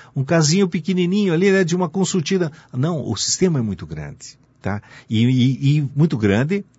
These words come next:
tem falhas, porque nada é perfeito, né? E você depende muitas vezes, outro, tem momentos assim que a pessoa diz assim, "Pô, Ari, hoje a unidade do, de tal bairro,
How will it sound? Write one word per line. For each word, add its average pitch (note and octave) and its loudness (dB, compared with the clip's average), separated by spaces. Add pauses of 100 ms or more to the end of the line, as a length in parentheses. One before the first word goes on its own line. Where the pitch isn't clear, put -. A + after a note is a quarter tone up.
tem C#3 4
falhas, C#3 4
porque G#2 -6
nada A#2+ 4
é - 2
perfeito, F2+ -6 (100)
né? G3+ -2 (320)
E G#2+ 0
você A2+ 0
depende D3 4
muitas A#2 -2
vezes, A2+ 2
outro, A#2 -2 (300)
tem D#3+ -2
momentos D#3 0
assim C#3+ -4
que D#3+ -6
a - -12
pessoa D#3+ -4
diz D#3 -10
assim, D#3 -6 (240)
"Pô, G3+ 0
Ari, F#3 2
hoje G3 0
a - -8
unidade E3 0
do, C3+ -2
de A2+ -2
tal A3 0
bairro, G3 0